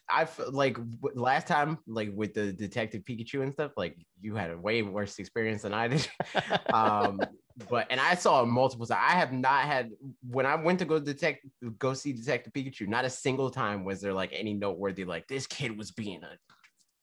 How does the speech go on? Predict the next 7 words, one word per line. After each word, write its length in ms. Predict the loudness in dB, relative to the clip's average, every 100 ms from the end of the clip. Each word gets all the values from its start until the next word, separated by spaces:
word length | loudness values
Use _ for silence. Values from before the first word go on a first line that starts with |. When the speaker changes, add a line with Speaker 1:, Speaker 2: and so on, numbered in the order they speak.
| _ _ -4
Speaker 1:
little 360 | 4 4 4 0
piece 340 | -2 -2 -2
of 80 | 2
garbage," 580 | 6 6 4 -2 -4 -6
or 80 |
whatever. 300 | -4 0 6
Speaker 2:
Yeah. 240 | 6 6